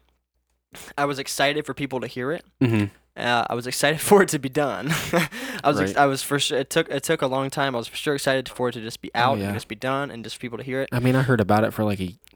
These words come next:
Speaker 1: Yeah.
Speaker 2: a year,
Speaker 1: <laughs> We
Speaker 2: and I
Speaker 1: worked
Speaker 2: was
Speaker 1: on it
Speaker 2: like,
Speaker 1: for a
Speaker 2: "When is this
Speaker 1: while.
Speaker 2: gonna release?"
Speaker 1: For sure,
Speaker 2: <laughs>
Speaker 1: yeah. It, it took, it took a long time. We were,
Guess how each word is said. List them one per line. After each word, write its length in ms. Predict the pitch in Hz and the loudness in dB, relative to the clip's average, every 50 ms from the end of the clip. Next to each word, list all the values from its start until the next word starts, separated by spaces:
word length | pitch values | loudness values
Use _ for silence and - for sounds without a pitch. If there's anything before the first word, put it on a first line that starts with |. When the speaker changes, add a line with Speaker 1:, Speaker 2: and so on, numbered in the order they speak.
| _ - | _ -12
Speaker 1:
Yeah. 460 | 135 139 143 143 135 117 104 101 104 107 | -6 0 2 2 4 4 4 6 6 8
Speaker 2:
a 40 | |
year, 240 | 120 120 110 101 98 | 8 8 8 8 6
Speaker 1:
<laughs> 20 | 101 | 6
We 60 | - | 6
Speaker 2:
and 80 | 98 | 6
I 20 | 104 | 8
Speaker 1:
worked 80 | 107 | 8
Speaker 2:
was 100 | 107 107 151 | 8 6 6
Speaker 1:
on 40 | 127 | 6
it 40 | |
Speaker 2:
like, 140 | 113 110 - - | 6 4 2 -2
Speaker 1:
for 160 | - - 165 | -2 2 4
a 20 | 170 180 | 6 6
Speaker 2:
"When 100 | 190 190 | 8 8
is 60 | 185 | 8
this 100 | 196 202 196 | 8 8 6
Speaker 1:
while. 60 | - | 6
Speaker 2:
gonna 120 | 190 180 196 | 6 6 8
release?" 320 | 196 202 202 214 233 226 | 8 8 8 8 8 8
Speaker 1:
For 60 | 185 | 8
sure, 240 | 156 - - 180 127 | 6 6 6 6 8
Speaker 2:
<laughs> 20 | 208 | 8
Speaker 1:
yeah. 180 | 240 120 - - | 8 8 8 4
It, 160 | 151 147 - | 4 4 0
it 100 | 165 - | 0 2
took, 180 | - 180 - | 2 0 0
it 100 | - 147 | 0 -4
took 140 | - 196 202 | -2 0 0
a 40 | 214 | 2
long 180 | 208 208 196 - | 0 0 0 0
time. 220 | 214 214 165 135 | 0 0 0 0
We 100 | 131 127 | -4 -4
were, 240 | 127 127 120 117 | -2 -4 -4 -6